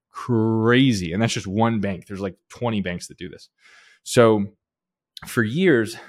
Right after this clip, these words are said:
I've used business credit cards, but I have, like, the Chase Marriott card and the Chase United card. And so I've been on the points game,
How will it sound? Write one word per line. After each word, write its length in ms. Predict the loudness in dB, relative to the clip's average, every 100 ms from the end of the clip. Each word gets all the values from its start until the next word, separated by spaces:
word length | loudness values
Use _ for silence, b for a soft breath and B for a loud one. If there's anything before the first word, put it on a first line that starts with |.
| B B
I've 260 | -6 -4 -2
used 300 | 0 0 0
business 320 | -4 -2 -6
credit 260 | -4 -4 -4
cards, 400 | -4 -4 -4 -8
but 100 | -4
I 80 | -2
have, 260 | -2 -4 -4
like, 320 | -4 -6 _ b b b b b
the 80 | -8
Chase 540 | -6 -2 -2 -2 -2
Marriott 540 | -2 0 2 2 0
card 440 | -2 -2 0 0 -4
and 220 | -4 -4
the 60 | -4
Chase 640 | -4 -4 -4 -6 -10 -14 _ _ _ _
United 500 | -4 -2 0 -2 -8
card. 300 | -10 -10 -10 -12 _ _ _ _
And 120 | -6
so 140 | -2 0
I've 200 | 0 0
been 120 | -2
on 120 | -4
the 60 | -6
points 480 | -8 -6 -4 -4 -8
game, 300 | -12 -14